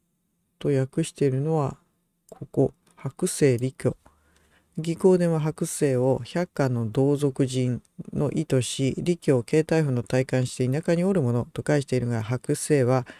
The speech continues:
あまたの族それぞれの長、李居は李君の御社で、村里の長を言うとすべきである。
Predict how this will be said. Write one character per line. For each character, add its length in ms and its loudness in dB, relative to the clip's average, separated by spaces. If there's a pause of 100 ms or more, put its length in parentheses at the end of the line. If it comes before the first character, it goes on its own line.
(180)
あ 100 0
ま 120 2
た 120 0
の 160 -2
族 300 -2
そ 160 -2
れ 80 2
ぞ 140 0
れ 100 4
の 220 0
長、 340 4 (380)
李 140 0
居 220 2
は 340 0
李 220 0
君 320 2
の 100 -4
御 140 0
社 220 -2
で、 300 0 (1080)
村 360 0
里 360 0
の 300 0 (1120)
長 280 4
を 60 6
言 200 4
う 40 0
と 120 -4
す 200 -6
べ 120 4
き 120 -2
で 120 -2
あ 100 -4
る。 140 -8